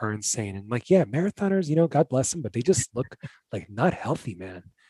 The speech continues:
Speaker 1: It's
Speaker 2: And
Speaker 1: just
Speaker 2: again, like,
Speaker 1: really
Speaker 2: if that's your thing and that's how you exercise and you get enjoyment out of that, man, I would never tell you to stop. Just
Speaker 1: Yeah.
Speaker 2: understand, like, packing on muscle's not gonna be the thing that's gonna happen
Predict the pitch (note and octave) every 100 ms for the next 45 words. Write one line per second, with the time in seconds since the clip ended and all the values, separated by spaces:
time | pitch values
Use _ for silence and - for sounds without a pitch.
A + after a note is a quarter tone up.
0 | _ _ _ _ _ _ _ - E3+ G3
1 | - A3+ G3+ G3 F3+ - - - - F3
2 | - - - E3+ B2 - - C3+ F3+ G3
3 | F#3 - - C#3 A#2+ B2 D3 D3+ A#2+ C3
4 | - C#3 C#3 B2+ A2 A#2+ B2 G2+ G2 G#2+
5 | B2 C#3+ C#3+ D3 C#3+ D#3 D#3+ - - -
6 | - - _ _ _ _ _ _ _ E3+
7 | E3+ C#3+ A#2 C#3 C#3+ D3+ C#3 C#3+ A#2 G#2
8 | - - D#3 A2 F#2 - - B2 C#3 B2
9 | C3+ C3 A#2+ - C3 - - - - _
10 | _ _ _ - A#2+ A2+ - - _ _
11 | _ - C3 C3+ B2+ B2 A#2 A2+ C3 -
12 | A2+ G2+ B2+ A#2+ B2+ A2+ A2 A#2 G#2+ C3+
13 | B2 A2 G#2+ - A2 B2+ C3